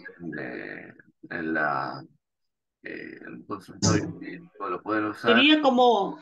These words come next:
Speaker 2: como una friselina descartable, que lo usan también para hacer bolsas, algo así.
Speaker 1: Sí, se usa también en lo, en, lo usan los, los tatuadores,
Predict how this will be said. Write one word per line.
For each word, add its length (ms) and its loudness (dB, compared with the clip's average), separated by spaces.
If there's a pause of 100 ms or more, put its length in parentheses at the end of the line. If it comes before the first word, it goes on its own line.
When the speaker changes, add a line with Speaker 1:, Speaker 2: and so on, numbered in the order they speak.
Speaker 2:
como 200 4
una 220 4
friselina 800 4
descartable, 1160 2
que 140 -2
lo 120 0
usan 260 2
también 280 0
para 160 2
hacer 220 0
bolsas, 540 2
algo 200 -2
así. 360 -10 (380)
Speaker 1:
Sí, 440 0 (180)
se 240 0
usa 260 4
también 380 4
en 140 4
lo, 580 4
en, 680 -4
lo 140 -6
usan 280 -4
los, 360 -4
los 200 -10
tatuadores, 1160 0